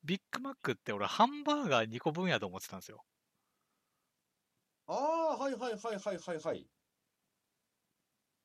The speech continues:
Speaker 1: だからハンバーガー二個って食わないじゃないですか。
Speaker 2: ハンバーガー二個は食わないですね。
Speaker 1: <laughs> うん。だから勝手にそのダブルバーガーかなと思ってたの、ずーっと、今まで。
Speaker 2: うん。
Speaker 1: そしたらさ、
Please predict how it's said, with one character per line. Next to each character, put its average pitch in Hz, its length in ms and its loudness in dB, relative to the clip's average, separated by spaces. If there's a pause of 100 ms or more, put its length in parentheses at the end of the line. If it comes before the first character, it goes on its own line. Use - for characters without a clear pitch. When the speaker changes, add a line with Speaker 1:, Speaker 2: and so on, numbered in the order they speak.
(1600)
Speaker 1:
だ 170 60 4
か - 20 6
ら 117 60 4
ハ 220 140 6
ン 277 140 -2
バ 285 160 0
ー 240 60 2
ガ 117 100 4
ー 107 40 -2
二 110 120 -6
個 - 120 -4
っ 98 60 -4
て 95 380 -12 (220)
食 - 100 -6
わ 160 80 2
な 127 80 -2
い 95 60 -2
じ - 80 -10
ゃ - 20 -8
な 87 60 -8
い - 20 -12
で 87 40 -14
す - 40 -14
か。 - 220 -16 (520)
Speaker 2:
ハ 131 80 -14
ン 156 200 -14
バ 160 220 -2
ー - 20 -6
ガ 95 160 -8
ー 120 200 -6
二 95 80 -10
個 82 60 -12
は 85 60 -12
食 - 160 -16
わ 123 60 -10
な 110 80 -8
い 92 80 -10
で 98 100 -12
す 98 140 -10
ね。 - 0 -
Speaker 1:
<laughs> 92 80 -8
う 110 80 -6
ん。 82 40 -10
だ 73 40 -14
か - 40 -20 (680)
ら 143 160 -2
勝 - 220 0
手 202 100 -2
に 190 100 -2
そ 165 140 -2
の 143 300 -4
ダ 139 140 4
ブ 220 100 2
ル 220 80 2
バ 214 180 8
ー - 20 4
ガ 131 160 6
ー - 40 -6
か 101 100 -4
な 98 120 -4
と - 160 -12
思 98 100 -8
っ - 40 -10
て - 80 -14
た 98 80 -8
の、 92 100 -12
ず 92 100 -12
ー 95 200 -6
っ - 120 -18
と、 104 180 -6 (120)
今 113 200 -12
ま 92 120 -10
で。 90 140 -14 (600)
Speaker 2:
う 78 60 -20
ん。 71 420 -20 (720)
Speaker 1:
そ - 40 -20
し - 20 -14
た 180 100 0
ら 113 60 -2
さ、 92 340 -6